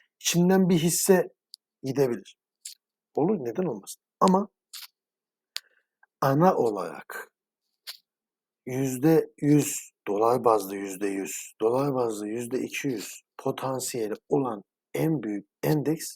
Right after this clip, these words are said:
bankacılık endeksi. Bunlara dikkat çekmek istedim. Her bir videoda ister endeks, ister bilanço, genel olarak, genelde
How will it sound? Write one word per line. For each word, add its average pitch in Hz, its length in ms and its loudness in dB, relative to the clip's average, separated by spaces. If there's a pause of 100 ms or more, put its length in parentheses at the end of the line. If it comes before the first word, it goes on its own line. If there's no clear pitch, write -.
(120)
bankacılık 107 420 -6
endeksi. - 440 -20 (1400)
Bunlara 123 360 0
dikkat 104 240 -6
çekmek 139 260 -6
istedim. 147 380 -6 (440)
Her 147 220 0
bir 117 100 -4
videoda 101 440 -4 (100)
ister 117 300 -2
endeks, 107 540 -6 (880)
ister 113 340 -4
bilanço, 110 540 -4 (500)
genel 120 320 -2
olarak, - 640 -6 (280)
genelde 127 560 2